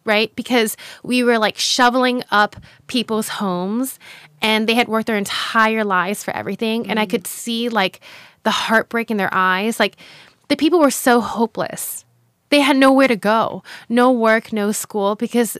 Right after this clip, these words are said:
Speaker 1: they couldn't get anywhere. The, the roads were completely ruined. Houses had completely toppled over. And there we were trying to shovel up, you know, everything that someone had worked their entire lives for.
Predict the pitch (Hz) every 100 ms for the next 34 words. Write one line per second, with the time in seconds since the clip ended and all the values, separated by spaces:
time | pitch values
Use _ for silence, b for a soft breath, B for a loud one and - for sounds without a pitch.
0 | - - 240 233 226 - 214 - - 60
1 | 208 220 214 240 220 - _ 226 220 220
2 | 262 233 - 196 202 214 202 202 202 -
3 | 185 180 202 226 180 101 196 B B B
4 | - - 226 240 233 226 - 214 196 190
5 | 214 214 - 196 190 190 185 180 110 190
6 | B B B - 220 220 226 247 240 220
7 | 220 208 - - 202 196 - 208 196 190
8 | 185 - b b b - 208 190 - 233
9 | 220 226 202 202 - 202 196 202 - 190
10 | 202 196 180 - 180 - 147 196 - -
11 | - 208